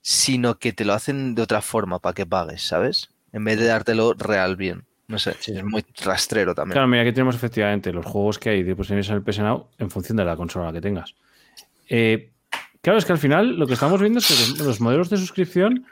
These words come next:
Speaker 3: están siendo un sacacuartos, porque es lo que decimos, resulta que yo pago Game Pass para consola y si quiero jugar tengo que pagar los siete pavos del Gold, ¿vale? En ese caso me compro el Ultimate y entonces ya lo tengo más, más rentable, pero ya me obligan a pagar más. Es que al final,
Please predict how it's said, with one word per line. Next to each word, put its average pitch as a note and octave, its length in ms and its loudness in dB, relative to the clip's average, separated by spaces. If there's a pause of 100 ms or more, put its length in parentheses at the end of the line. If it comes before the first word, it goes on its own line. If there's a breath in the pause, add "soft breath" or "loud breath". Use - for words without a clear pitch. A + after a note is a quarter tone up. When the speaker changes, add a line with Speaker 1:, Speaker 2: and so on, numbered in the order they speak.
(400 loud breath)
Speaker 3:
están C#3+ 680 0
siendo D#3 220 2
un C#3+ 80 2
sacacuartos, A2+ 720 0
porque G#2+ 240 -4
es G#2 80 0
lo C#3 80 2
que C#3 60 4
decimos, D#3+ 260 2
resulta G#2+ 260 -2
que C#3 60 2
yo C#3+ 100 2
pago C#3+ 240 4
Game C#3 220 2
Pass D3 360 0 (300)
para A2 220 0
consola D#3+ 640 2
y C3 80 -4
si A2 100 -4
quiero D3+ 220 2
jugar F#3 240 0
tengo G3 200 4
que C3 40 -2
pagar B2 180 4
los G#2+ 100 0
siete G#2 200 0
pavos F#2 300 0
del F2+ 120 -2
Gold, D3 400 2
¿vale? A2 200 2
En E2+ 200 -2
ese F2 140 -6
caso A#2 180 0
me G2 100 0
compro F#2+ 240 0
el G2 60 4
Ultimate B2+ 460 2
y C#3 80 -2
entonces F#2 240 -4
ya G2 80 2
lo G#2 120 2
tengo A2+ 200 0
más, F2 360 -4
más G2+ 140 -2
rentable, F2+ 400 0
pero F#2+ 160 -6
ya D3 160 2
me C#4 100 4
obligan A2+ 340 2
a G2+ 100 0
pagar F#2 260 0
más. F3+ 240 0
Es A#2+ 140 -14
que A#2+ 100 -4
al B2 80 -2
final, D#3+ 380 2